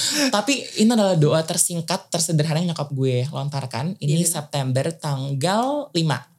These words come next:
Speaker 1: Hmm.
Speaker 2: dua ribu dua puluh. Nyokap gue bilang kayak gini, "Tuhan, gue tahu anak gue berbeda, tapi gue mau menerima dia dan gue tidak mau mengubah dia.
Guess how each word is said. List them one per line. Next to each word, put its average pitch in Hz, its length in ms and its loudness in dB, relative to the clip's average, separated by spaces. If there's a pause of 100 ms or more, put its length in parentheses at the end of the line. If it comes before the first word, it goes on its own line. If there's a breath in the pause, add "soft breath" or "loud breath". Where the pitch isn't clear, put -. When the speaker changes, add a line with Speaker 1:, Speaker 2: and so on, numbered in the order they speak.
(100)
Speaker 1:
Hmm. 180 320 -10
Speaker 2:
dua 156 160 4
ribu 180 400 2
dua 127 240 4
puluh. 120 400 -2
Nyokap 139 160 -2
gue 156 100 2
bilang 143 160 0
kayak 131 140 -4
gini, 113 320 -6 (420 loud breath)
"Tuhan, 196 400 2
gue 165 160 4
tahu 160 140 -2
anak 151 160 0
gue 139 160 0
berbeda, 127 480 0 (720)
tapi 151 240 -4
gue 160 80 2
mau 156 80 0
menerima 131 400 0
dia 151 80 2
dan 156 80 4
gue 156 80 0
tidak 147 240 -8
mau 147 80 2
mengubah 131 400 0
dia. 123 320 -2